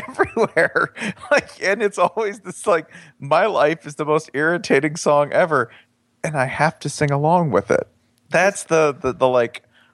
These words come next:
pleasure and torture of Billy Joel as a pre-, as a musical presence, right?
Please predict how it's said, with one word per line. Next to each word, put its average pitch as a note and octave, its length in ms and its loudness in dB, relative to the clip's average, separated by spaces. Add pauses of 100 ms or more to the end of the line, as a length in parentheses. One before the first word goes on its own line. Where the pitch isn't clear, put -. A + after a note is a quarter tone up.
(120)
pleasure C#3+ 460 0
and A#2+ 140 -4
torture C3 480 2
of G#2 100 0
Billy A2+ 280 2
Joel A2+ 340 4
as G2 140 0
a F2+ 40 -8
pre-, - 200 2
as G#2 160 2
a G#2 40 -6
musical G#2+ 360 -2
presence, A2+ 520 -2
right? F#2+ 280 2